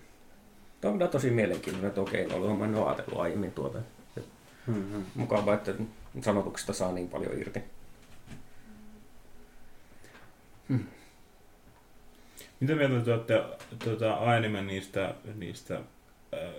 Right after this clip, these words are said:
Speaker 3: pätkistä, mitä nyt, mit-, mitkä nyt sanoisi, siis, niinku, interludes?
Speaker 2: Mm.
Speaker 3: Ne,
Speaker 2: Mm.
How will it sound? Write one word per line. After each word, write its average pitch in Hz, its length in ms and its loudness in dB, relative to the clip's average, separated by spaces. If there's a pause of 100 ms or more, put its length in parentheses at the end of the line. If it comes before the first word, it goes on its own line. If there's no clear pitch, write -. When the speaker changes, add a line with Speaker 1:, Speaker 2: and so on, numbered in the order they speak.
(400)
Speaker 3:
pätkistä, 92 520 0
mitä 87 240 -4
nyt, 82 200 -6
mit-, 82 240 -6
mitkä 95 280 -4
nyt 92 200 -6
sanoisi, 87 340 -4
siis, 80 180 -8
niinku, 82 220 -8
interludes? 82 680 -4
Speaker 2:
Mm. 127 60 -4 (680)
Speaker 3:
Ne, - 240 -8 (360)
Speaker 2:
Mm. 120 120 -6